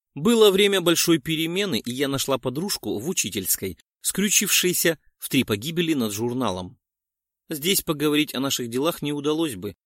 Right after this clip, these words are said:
и я предложила посидеть в машине. Ленка плюхнулась на переднее пассажирское сиденье моей «девятки» с бутербродом в зубах. Я вкратце изложила основные поворотные моменты,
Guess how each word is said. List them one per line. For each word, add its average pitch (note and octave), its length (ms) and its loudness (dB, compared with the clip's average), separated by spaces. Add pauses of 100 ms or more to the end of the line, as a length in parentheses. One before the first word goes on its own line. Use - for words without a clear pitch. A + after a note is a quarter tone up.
(140)
и B2 80 -2
я G#2 240 0
предложила A#2+ 540 -4
посидеть A#2 460 -8
в - 20 -10
машине. A2 520 -4 (720)
Ленка A3+ 380 4
плюхнулась F#3 600 0
на B2 140 -2
переднее A2 440 2
пассажирское G#2 600 -2
сиденье D#3+ 520 -4
моей G2 300 -2
«девятки» B2+ 540 -6 (220)
с D#3+ 140 -4
бутербродом C3 720 0
в A2+ 60 -6
зубах. G#2+ 500 -8 (600)
Я G#2+ 300 0
вкратце A#2+ 500 -2
изложила G#2+ 480 -2
основные G#2 560 -4
поворотные F#2+ 540 -6
моменты, B2+ 480 -4